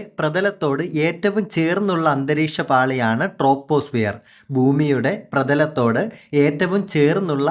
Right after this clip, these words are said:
അന്തരീക്ഷ പാളി ട്രോപ്പോസ്ഫിയർ. ട്രോപ്പോസ്ഫിയറിൻ്റെ അർത്ഥം സംയോജന മേഖല. ദൈനംദിന കാലാവസ്ഥാ വ്യതിയാനത്തിന് കാരണമായ മണ്ഡലമാണ്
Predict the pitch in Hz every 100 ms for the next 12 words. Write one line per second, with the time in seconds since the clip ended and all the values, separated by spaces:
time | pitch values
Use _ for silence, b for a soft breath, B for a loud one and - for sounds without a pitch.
0 | 175 135 127 135 147 156 - 160 - 110
1 | 104 104 - - 147 139 139 147 143 -
2 | 110 104 - B B B B B 160 170
3 | 180 220 220 190 170 156 156 175 - 135
4 | 139 135 165 - B B - 160 160 185
5 | 196 190 190 202 135 120 113 104 - _
6 | _ _ _ _ _ _ _ _ _ _
7 | _ _ _ _ _ _ _ _ _ _
8 | _ _ _ _ _ _ _ _ 156 151
9 | 160 185 196 226 214 156 143 - 151 151
10 | 147 160 180 185 - 190 175 139 135 135
11 | 123 120 127 143 147 131 143 170 160 131
12 | 135 131 120 135 151 123 107